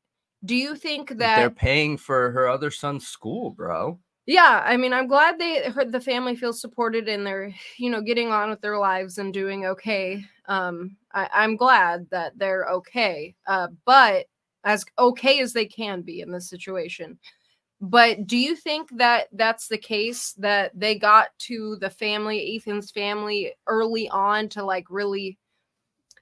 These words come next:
Speaker 2: N-, yeah,
Speaker 1: Like,
Speaker 2: for
Speaker 1: if, if, okay, this is all theory still.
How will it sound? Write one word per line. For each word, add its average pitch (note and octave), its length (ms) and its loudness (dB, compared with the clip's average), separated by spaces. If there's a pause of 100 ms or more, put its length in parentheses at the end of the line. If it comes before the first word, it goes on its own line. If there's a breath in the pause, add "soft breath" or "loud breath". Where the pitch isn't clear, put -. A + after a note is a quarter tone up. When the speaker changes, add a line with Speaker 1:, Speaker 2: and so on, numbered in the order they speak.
(160)
Speaker 2:
N-, G#2+ 220 -8
yeah, A#2+ 340 4 (100)
Speaker 1:
Like, B3 200 8
Speaker 2:
for A2 180 4
Speaker 1:
if, E4+ 180 2 (140)
if, G#4 260 0 (360)
okay, B3 180 -2
this A#3 200 -8
is - 40 -10
all C4+ 260 4
theory C#4 380 -2
still. G3 640 -2